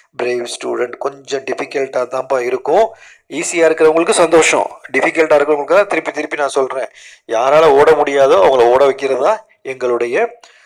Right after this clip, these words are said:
எங்களோட டியூட்டி. யாருக்கு ஜம்ப் பண்ண தெரியாதோ அவங்கள ஜம்ப் பண்ண வைக்கணும், யாருக்கு தொட முடியாதோ உச்சியை அவங்கள தொட வைக்கிறதுக்கு தான் நாங்க இங்க உட்காந்துருக்குறோம்.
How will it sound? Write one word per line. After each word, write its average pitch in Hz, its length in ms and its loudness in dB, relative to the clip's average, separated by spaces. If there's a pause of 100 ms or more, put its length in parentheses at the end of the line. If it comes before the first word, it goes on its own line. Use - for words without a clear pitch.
(160)
எங்களோட 131 340 -8
டியூட்டி. - 460 -4
யாருக்கு 127 420 -8
ஜம்ப் 120 240 -8
பண்ண 135 160 -4
தெரியாதோ 123 600 -4
அவங்கள 123 220 -2
ஜம்ப் 123 220 -8
பண்ண 135 180 -2
வைக்கணும், 120 440 -8
யாருக்கு 131 320 -6
தொட 120 200 0
முடியாதோ 123 500 -4
உச்சியை 165 600 -4 (380)
அவங்கள 120 200 -8
தொட 135 220 2
வைக்கிறதுக்கு 127 440 -2
தான் - 20 -4
நாங்க 175 160 -6
இங்க 123 140 -4
உட்காந்துருக்குறோம். 123 640 -4